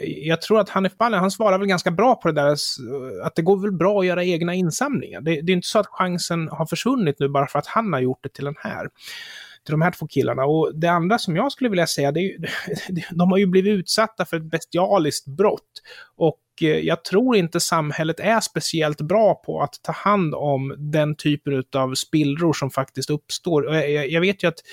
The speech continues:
det finns ju en stor samhällsapparat som jobbar med ungdomar som mår dåligt. Och, och de gör säkert ett jättebra jobb.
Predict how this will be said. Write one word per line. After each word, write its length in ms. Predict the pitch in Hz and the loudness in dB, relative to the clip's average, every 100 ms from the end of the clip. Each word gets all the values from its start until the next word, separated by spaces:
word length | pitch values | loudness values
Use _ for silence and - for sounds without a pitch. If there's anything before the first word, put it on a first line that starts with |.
| - - - - | -20 -18 -20 -10
det 80 | 147 | 0
finns 280 | 180 170 175 | 2 2 2
ju 40 | |
en 60 | 170 | 0
stor 340 | - 214 202 | 2 4 4
samhällsapparat 1000 | 160 170 143 143 143 143 156 175 185 - | 4 0 0 -4 -4 -4 0 4 4 2
som 160 | - 139 | -2 -2
jobbar 520 | 156 160 160 220 165 | 0 -2 -2 0 0
med 440 | 135 127 123 127 | -2 -2 -2 -4
ungdomar 600 | 139 147 135 123 139 127 | -4 -4 -2 0 0 0
som 160 | 131 131 | -6 -4
mår 220 | 123 123 131 | -2 -2 0
dåligt. 600 | 151 147 160 185 - - - - - - | 2 2 0 -2 -6 -12 -14 -20 -20 -2
Och, 280 | 160 165 160 | 2 4 2
och 80 | 151 | 2
de 200 | 165 214 | 2 2
gör 100 | 151 | 2
säkert 280 | 147 135 | 0 -4
ett 160 | 139 139 | -8 -4
jättebra 440 | 143 - 135 139 | -4 -4 -2 0
jobb. 340 | 160 220 101 | 2 0 -2